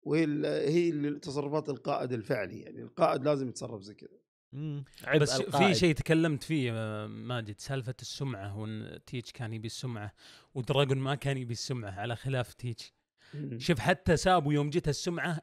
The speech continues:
Speaker 3: قال: "ما حبيت إنها تجيني".
Speaker 1: أي.
Speaker 3: بس قال: "بس استفدنا منها". يعني
Speaker 1: بالضبط.
Speaker 3: لعلها،
Speaker 2: إيه، بما
Speaker 3: إيه،
Speaker 2: إنها
Speaker 3: لعلها جت لصالحنا، إيه، لعلها جت لصالحنا، رغم
Speaker 1: لأن
Speaker 3: إنهم أول ما كانوا يبونها.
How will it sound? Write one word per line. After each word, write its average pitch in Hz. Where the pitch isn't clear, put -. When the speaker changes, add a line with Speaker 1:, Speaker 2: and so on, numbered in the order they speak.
Speaker 3:
قال: 143
"ما 147
حبيت 127
إنها 120
تجيني". 107
Speaker 1:
أي. 139
Speaker 3:
بس 120
قال: 170
"بس 147
استفدنا 151
منها". 117
يعني 180
Speaker 1:
بالضبط. 294
Speaker 3:
لعلها، 165
Speaker 2:
إيه، 143
بما 139
Speaker 3:
إيه، 151
Speaker 2:
إنها 156
Speaker 3:
لعلها 147
جت 151
لصالحنا، 120
إيه، 104
لعلها 147
جت 147
لصالحنا، 165
رغم 220
Speaker 1:
لأن 220
Speaker 3:
إنهم 208
أول 247
ما 254
كانوا 220
يبونها. 190